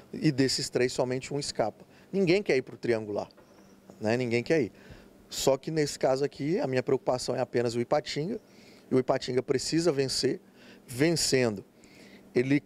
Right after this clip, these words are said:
coloca um pé fora, mas ainda não confirma, né, a sua saída, ainda vai depender da última rodada, do último jogo. E mesmo que a gente, é,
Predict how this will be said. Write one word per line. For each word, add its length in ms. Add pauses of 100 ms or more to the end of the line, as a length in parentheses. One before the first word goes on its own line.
coloca 600
um 120
pé 220
fora, 400
mas 220
ainda 240
não 120
confirma, 720
né, 200 (440)
a 120
sua 480 (280)
saída, 460
ainda 240
vai 180
depender 380
da 140
última 320
rodada, 500 (580)
do 120
último 300
jogo. 360 (520)
E 840 (240)
mesmo 480
que 160
a 60
gente, 640 (720)
é, 800